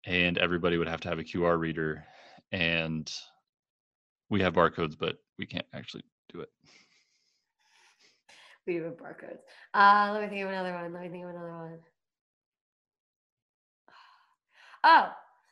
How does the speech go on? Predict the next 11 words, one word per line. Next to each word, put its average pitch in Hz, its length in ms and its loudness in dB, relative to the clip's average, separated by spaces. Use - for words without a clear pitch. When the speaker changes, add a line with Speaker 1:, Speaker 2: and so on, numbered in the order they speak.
Speaker 2:
so, 294 380 0
Danny, 233 560 -2
I 240 160 6
think 277 300 -4
that 240 260 0
the 220 80 -4
videos 202 500 -2
you 208 140 -8
do 202 240 -4
on 185 180 -4
Facebook 208 460 0